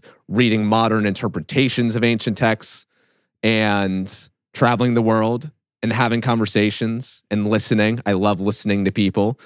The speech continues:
and just really trying to form based on a bunch of other people's approaches to life, forming my own and figuring out the best way to do this.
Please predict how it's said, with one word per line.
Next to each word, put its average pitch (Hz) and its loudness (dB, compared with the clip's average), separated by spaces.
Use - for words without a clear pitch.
and 120 2
just 131 -2
really 147 2
trying 139 0
to 131 -2
form 131 0
based 135 0
on 117 0
a 117 -2
bunch 123 0
of 117 -2
other 123 0
people's 98 -4
approaches 113 0
to 117 -2
life, 104 0
forming 120 2
my 110 2
own 92 0
and 92 -8
figuring 110 0
out 104 0
the 107 -6
best 95 -2
way 104 2
to 90 0
do 98 0
this. 78 -4